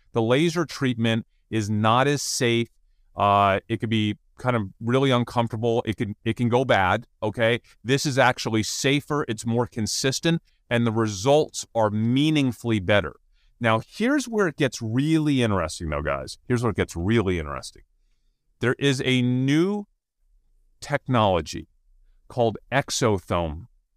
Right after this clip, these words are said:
so exosome therapy. Do you know what this is, Jordan?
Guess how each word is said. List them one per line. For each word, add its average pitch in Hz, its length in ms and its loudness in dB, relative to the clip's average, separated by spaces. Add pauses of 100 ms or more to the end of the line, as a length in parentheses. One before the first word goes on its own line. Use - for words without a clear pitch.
(180)
so - 200 -8 (300)
exosome 143 1200 2 (280)
therapy. 131 480 0
Do 87 120 -4
you 135 40 2
know 151 80 4
what 160 120 0
this 165 160 -2
is, 165 160 2
Jordan? 160 400 0